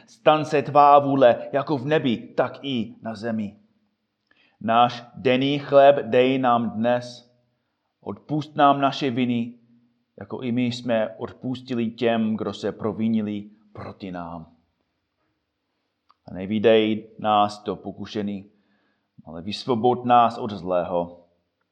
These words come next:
Neboť jestliže odpustíte lidem jejich přestoupení, k vám odpustí váš nebeský Otec.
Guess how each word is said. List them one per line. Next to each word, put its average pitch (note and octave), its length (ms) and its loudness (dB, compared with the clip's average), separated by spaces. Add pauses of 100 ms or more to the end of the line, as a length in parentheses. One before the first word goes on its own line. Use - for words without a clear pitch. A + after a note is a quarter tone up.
(540)
Neboť G#2+ 280 -4
jestliže B2 560 0
odpustíte C3 680 -4
lidem C3+ 300 2
jejich C3 260 2
přestoupení, C3 840 0 (260)
k - 80 -14
vám C#3+ 260 6
odpustí D3+ 880 -4
váš C3+ 320 6
nebeský B2 460 -2
Otec. A#2+ 480 0